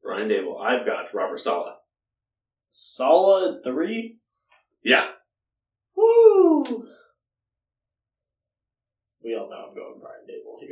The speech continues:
Speaker 2: here. <laughs>
Speaker 1: To be fair, that's not who I thought you were gonna go with. I like it, but
Speaker 2: Who'd you think I was gonna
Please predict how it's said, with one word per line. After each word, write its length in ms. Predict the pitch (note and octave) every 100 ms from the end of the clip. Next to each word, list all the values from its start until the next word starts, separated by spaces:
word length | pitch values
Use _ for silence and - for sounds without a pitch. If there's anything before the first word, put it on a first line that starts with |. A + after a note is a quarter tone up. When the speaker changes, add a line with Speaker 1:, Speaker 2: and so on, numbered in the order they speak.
| - D3 - A3 - C4
Speaker 2:
here. 200 | - -
<laughs> 20 | - _ -
Speaker 1:
To 40 | -
be 40 |
fair, 400 | - C3 B2 A2
that's 160 | G2 -
not 260 | A2+ -
who 80 | G#2+
I 60 | -
thought 180 | - E2+
you 80 |
were 160 | F2 F2+
gonna 140 | - -
go 40 | -
with. 80 | - _ _ _ _ _ _ _ _ _
I 80 | A2
like 220 | E3 D3+ F#2+
it, 160 | F2+ - _
but 300 | G#2+ - - _ _ _
Speaker 2:
Who'd 140 | D#3+ D#3+
you 120 | D3
think 200 | E3+ -
I 80 | -
was 100 |
gonna 120 | -